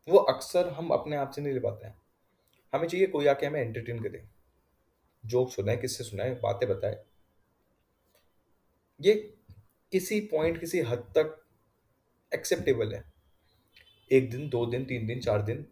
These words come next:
एक महीना, दो महीना, लेकिन अगर तू हर एक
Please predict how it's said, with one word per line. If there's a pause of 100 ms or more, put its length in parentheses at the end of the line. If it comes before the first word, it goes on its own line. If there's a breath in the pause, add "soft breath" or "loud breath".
(140)
एक
महीना,
दो
महीना,
लेकिन
अगर
तू
हर (600)
एक